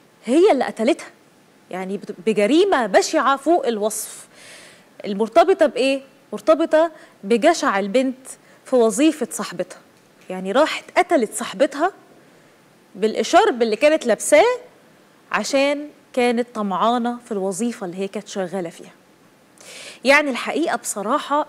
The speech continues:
مفيش حاجة ممكن تتقال ولا أي تعليق ممكن يتقال على مثل هذه الخيانة ومثل هذا الغدر.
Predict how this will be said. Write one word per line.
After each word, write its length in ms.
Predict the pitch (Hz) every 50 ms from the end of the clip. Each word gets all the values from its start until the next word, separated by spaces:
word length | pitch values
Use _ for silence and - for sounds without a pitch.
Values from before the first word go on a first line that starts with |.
| - - - - - _
مفيش 360 | - 196 - - 330 349 - -
حاجة 320 | - 302 311 311 240 240
ممكن 360 | 214 262 294 285 - 247 175
تتقال 520 | - 196 - - - 262 269 277 285 277 262
ولا 260 | 226 208 202 196 -
أي 200 | 294 302 285 262
تعليق 420 | 262 220 175 180 196 233 254 -
ممكن 300 | 240 262 262 - 254 214
يتقال 400 | 190 180 - - - 262 262 254
على 280 | 220 190 214 214 208 214 - - - - - - - _ -
مثل 320 | 269 339 - - - 240
هذه 340 | 220 214 196 196 208 285 302
الخيانة 640 | 285 214 - - 233 214 226 233 240 220 190 170 165 185 -
ومثل 340 | - 190 214 311 311 - 247 208
هذا 280 | 196 247 294 311 247
الغدر. 440 | 220 208 - - - - 214 202 185